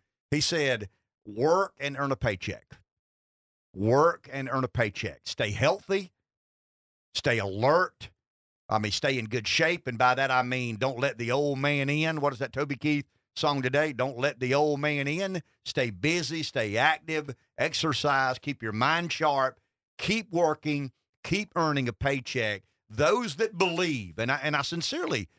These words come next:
I think this, Reb, those that believe they've got enough to go home, to fish and hunt and play golf and go to ball games, I think you're going to find that that is going to be just unbelievably challenged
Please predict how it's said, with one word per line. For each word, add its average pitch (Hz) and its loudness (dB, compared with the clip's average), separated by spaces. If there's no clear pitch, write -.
I 123 4
think 127 -2
this, 113 -2
Reb, 123 0
those 160 0
that 220 0
believe 160 0
they've 151 -2
got 175 4
enough 156 0
to 139 0
go 147 2
home, 113 0
to 113 -2
fish 147 -2
and 135 -2
hunt 131 -2
and 120 -10
play 123 -2
golf 127 0
and 123 -8
go 123 -2
to 120 -4
ball 147 2
games, 110 -6
I 135 2
think 135 -2
you're 135 2
going 131 -2
to 123 -2
find 113 -2
that 117 -2
that 131 2
is 120 -6
going 131 -2
to 117 -6
be 117 -2
just 135 -4
unbelievably 131 -2
challenged 110 -2